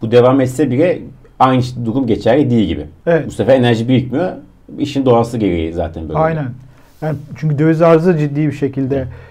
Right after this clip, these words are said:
Speaker 2: şey oluyor. Ha, buna ya-, çaresiz mi Merkez Bankası? Çaresiz değil. Bu, yani bu daha, e, büyük bir politika seti. E, şimdi bu, bu ay sonunda, e, Merkez Bankası para ve kur politikası raporunu açıklayacak. Eğer bundan çok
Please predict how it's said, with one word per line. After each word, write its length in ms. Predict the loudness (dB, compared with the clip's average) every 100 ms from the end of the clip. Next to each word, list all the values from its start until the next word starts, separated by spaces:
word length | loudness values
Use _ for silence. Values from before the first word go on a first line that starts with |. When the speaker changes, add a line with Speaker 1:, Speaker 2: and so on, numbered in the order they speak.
| -20
Speaker 2:
şey 160 | -4 0
oluyor. 180 | 0 2
Ha, 160 | 0 2
buna 300 | 2 2 -2 -12 -10 -2
ya-, 280 | -2 -2 0
çaresiz 500 | 4 4 2 2 2
mi 220 | 2 0
Merkez 400 | -4 -4 -2 -2
Bankası? 540 | -4 -4 -8 -4 -4 -4 -8
Çaresiz 500 | -2 0 0 -2 -2
değil. 180 | 0 -2 -2
Bu, 180 | 2 4
yani 180 | 4 4
bu 180 | 4
daha, 380 | 6 6 6 4 -2 -6
e, 180 | -4 0
büyük 260 | 0 0 -2
bir 160 | -4 0
politika 380 | 4 4 4 0
seti. 420 | 0 -4 -4 -6 -6
E, 120 | -4 -4
şimdi 240 | -2 0
bu, 280 | 2 2 4
bu 120 | 4
ay 120 | 4
sonunda, 600 | 2 0 0 -2 0 4
e, 40 | 4
Merkez 340 | 2 -2 -2
Bankası 280 | -2 -4 -2
para 200 | 0 0
ve 200 | 0 -4
kur 200 | -4 -2
politikası 640 | -4 -4 -8 -6 -4 -2
raporunu 300 | -2 -2 -4
açıklayacak. 500 | -4 -8 -8 -8 -8 -6
Eğer 220 | -4 -6 -10 -20 -20 -20 -20 -14
bundan 360 | -6 -2 0 0
çok 300 | 0 -2